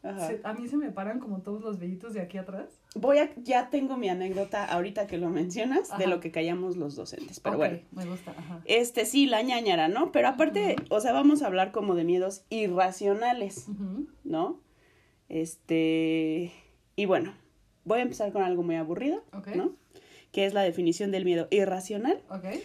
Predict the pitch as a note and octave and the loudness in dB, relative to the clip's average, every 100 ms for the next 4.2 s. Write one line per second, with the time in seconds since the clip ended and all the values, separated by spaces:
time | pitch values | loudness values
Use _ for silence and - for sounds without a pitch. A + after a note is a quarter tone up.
0 | - G#3+ A3+ G#3+ A3+ A#3 A3+ A#3 A#3 A3 | -10 4 4 4 0 0 2 2 2 2
1 | - G3 G3+ A3 A3+ F#3+ F#3+ G#3 G3+ F#3 | 2 2 4 2 0 0 -2 -2 -2 0
2 | G3 G3 G#3 B3+ C#4+ A#3+ B3+ - - C4 | 0 0 -2 -2 -4 -2 -6 -8 -14 -10
3 | B3 G#3 G#3+ G#3 G3+ G3+ - - - - | -10 -10 -10 -10 -6 -6 -8 -16 -20 -14
4 | F3+ E3+ | -10 -10